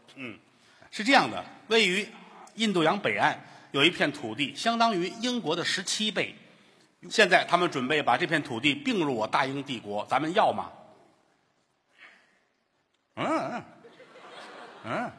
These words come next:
Speaker 1: 爱哪儿哪儿去。
Speaker 2: 嗯。
Speaker 1: 大气啊！尊敬的王子殿下，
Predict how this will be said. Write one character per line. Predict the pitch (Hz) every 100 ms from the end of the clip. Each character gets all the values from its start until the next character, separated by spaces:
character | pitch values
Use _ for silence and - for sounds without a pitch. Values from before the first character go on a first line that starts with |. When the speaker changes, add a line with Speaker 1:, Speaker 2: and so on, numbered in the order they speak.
| - -
Speaker 1:
爱 | 165
哪 | 135
儿 | 123
哪 | 120
儿 |
去。 | 104 120 101 - - - _ - _ _ _ _ _ _
Speaker 2:
嗯。 | 113 - - - _ _ _ _ _ _ _
Speaker 1:
大 | - -
气 | - - - _ -
啊！ | 92 - - _ - - - _ _
尊 | - 175
敬 | 165
的 |
王 | 131 127
子 | 113
殿 | 117
下， | 95 90